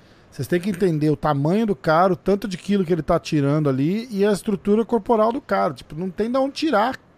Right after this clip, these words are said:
aquilo ali, entendeu? Não, não é um, um Brock Lesnar cortando peso pra bater peso pesado, é completamente diferente. Aí ele fala, aquele último pound que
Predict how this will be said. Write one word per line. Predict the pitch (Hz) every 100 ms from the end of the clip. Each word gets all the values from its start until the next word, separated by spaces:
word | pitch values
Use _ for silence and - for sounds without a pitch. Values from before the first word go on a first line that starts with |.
| _ _
aquilo | - 151 123
ali, | 104 - _ _ _ - - - - -
entendeu? | 113 110 123 143 117
Não, | 123 135 143
não | 147 151
é | 165 214
um, | 240 233 214 185 156 127 - - - -
um | 156 156 147 139 131 127 113
Brock | 156 151 156
Lesnar | 151 151 160 147 143
cortando | 143 - 147 131
peso | 156 147
pra | 139
bater | 143 139 - 147 139 131 120 117 104 104 - - _ - 131
peso | 139 120
pesado, | 143 117 117 101
é | 110
completamente | - 127 247 277 311 320 -
diferente. | - 320 269 240 208 - - - -
Aí | 165 185
ele | 196
fala, | 175 143 123 - - -
aquele | 151 - 226 226 220
último | 240 262 262 262 - _
pound | 190 185 160 127 123
que | 147